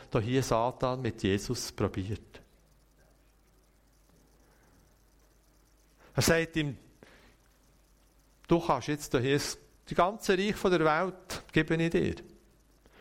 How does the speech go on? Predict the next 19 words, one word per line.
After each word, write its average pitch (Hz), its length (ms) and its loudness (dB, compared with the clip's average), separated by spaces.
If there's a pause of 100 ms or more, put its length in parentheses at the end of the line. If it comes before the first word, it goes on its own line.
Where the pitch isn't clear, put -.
(540)
Und 131 80 4
wir 127 80 2
wissen, 185 320 2
wir 139 140 0
beten 120 380 -2
heute 170 240 2
noch, 202 120 4
wenn 156 120 2
wir 120 40 -2
das - 80 -4
Vater 135 420 0
unser 139 260 0
beten, 127 340 -2
was 123 200 0
beten 143 380 -2
wir? 151 80 -4
Dein 139 400 -2 (100)
Reich 117 360 0 (380)
komme. 101 520 -2